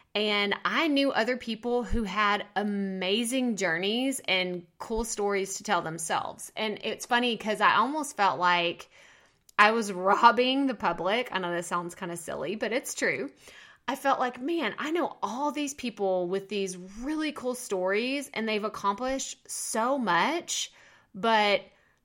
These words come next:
not a lot of people know about it." And I just thought it was so cool that I knew someone who was a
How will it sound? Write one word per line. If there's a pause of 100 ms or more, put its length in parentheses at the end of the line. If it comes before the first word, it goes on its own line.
not
a
lot
of
people
know
about
it." (600)
And (480)
I
just
thought
it
was
so
cool
that
I
knew
someone
who
was
a